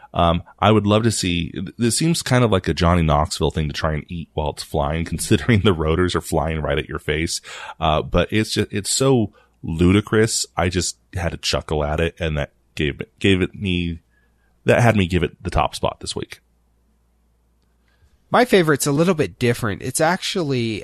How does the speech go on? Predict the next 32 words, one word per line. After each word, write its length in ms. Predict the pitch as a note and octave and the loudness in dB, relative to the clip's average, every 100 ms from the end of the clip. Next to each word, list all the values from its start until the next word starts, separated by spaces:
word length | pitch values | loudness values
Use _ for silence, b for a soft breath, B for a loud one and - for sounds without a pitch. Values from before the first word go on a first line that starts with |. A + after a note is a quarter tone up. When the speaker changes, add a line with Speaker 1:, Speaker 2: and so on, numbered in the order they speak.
| - | -6
Speaker 2:
a 320 | A2 G2 F#2 | -4 -4 -4
series 520 | - - D#3 D#3 C3 | -4 -2 -2 -4 -6
of 120 | G2 - _ | -10 -14 _
emails 560 | D3+ D#3 C#3+ G2+ F2+ - | -6 -4 -2 -2 -4 -6
that 120 | A2+ | -8
were 300 | G2+ F#2+ F2+ - _ _ - - - _ _ | -6 -6 -8 -12 _ _ -20 -20 -20 _ _
sent 380 | - - G#2+ - | -6 -4 -4 -4
back 260 | G#2+ G#2 A2 | -4 -4 -6
and 120 | G2+ | -8
forth. 420 | - G2+ G#2 - | -6 -4 -4 -6
A 200 | - G2 | -6 -6
guy 320 | G2 D3+ F3 G#3 | -2 2 4 4
wanted 360 | F3+ D#3 B2 | 2 2 0
help 380 | - A#2 A#2 - | 0 2 2 0
with 200 | A#2 - | -4 -2
some 200 | - G#2+ | -6 -4
Japanese 540 | - A2 A2 A2 G#2 | -2 -2 -2 -4 -4
translation. 800 | - G#2+ G#2 G2 F2+ F2+ - F2 | -4 -4 -4 -4 -6 -4 -6 -6
His, 420 | F2+ F#2 E2 - b b b b | -8 -8 -6 -8 b b b b
his 160 | B2 - | -8 4
D 160 | D3 | 4
V 100 | C#3+ | 6
D 140 | B2+ A#2+ | 4 2
player 440 | - A#2 A#2 G2+ | -2 -2 -2 -2
or 60 | F#2 | -2
C 220 | - A#2 | -2 -2
D 140 | G#2+ | -4
player 280 | - A2+ G2 | -4 -4 -4
or 60 | F#2 | -4
something 580 | A#2+ G2 G#2+ G2 F#2 b b b b b b C3 | -6 -6 -6 -8 -8 b b b b b b -6
went, 440 | A#2 G#2 F2 - - | -2 -2 -4 -8 -8
um, 440 | E2 D#2 - - | -6 -6 -10 -20